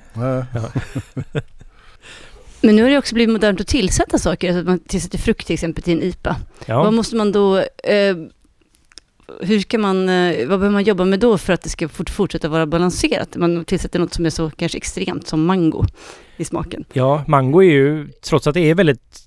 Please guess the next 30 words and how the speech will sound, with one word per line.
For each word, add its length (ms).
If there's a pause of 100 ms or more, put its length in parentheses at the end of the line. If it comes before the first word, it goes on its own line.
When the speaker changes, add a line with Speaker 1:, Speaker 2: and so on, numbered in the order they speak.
(200)
Speaker 2:
sött 420
liksom, 280
så 140
jäses 440
ju 60
den 140
söta 340
biten 340
upp 260
och 60
det 100
som 140
blir 100
kvar 260
är 60
ju 160
mangosmak 720
och 260 (400)
en 120
viss 140
syrlighet. 520
Sen 140
så 120
förknippar 580
ju 80
väl 200
vår 160
hjärna 400
rätt 140
mycket 380